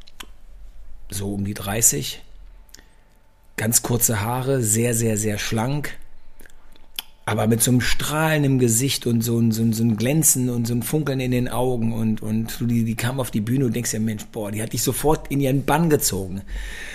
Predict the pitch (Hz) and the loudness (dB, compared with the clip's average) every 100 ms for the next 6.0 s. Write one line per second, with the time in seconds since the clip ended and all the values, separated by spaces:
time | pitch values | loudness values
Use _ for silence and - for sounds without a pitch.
0 | - - - - 117 120 - - - - | -12 -12 -4 4 6 4 2 -8 -12 -12
1 | - - - - - - 127 127 123 - | -14 -14 -14 -16 -8 0 2 2 0 -12
2 | - - - - - - - 139 139 143 | -20 -20 -20 -20 -20 -10 -2 2 2 2
3 | 117 135 123 170 175 151 139 131 131 127 | 2 2 2 4 6 6 4 2 2 2
4 | 127 123 - 123 113 107 113 - 147 - | 4 2 2 0 2 2 2 2 4 4
5 | - - - 110 107 104 120 113 117 | 2 -4 -2 2 2 2 2 4 2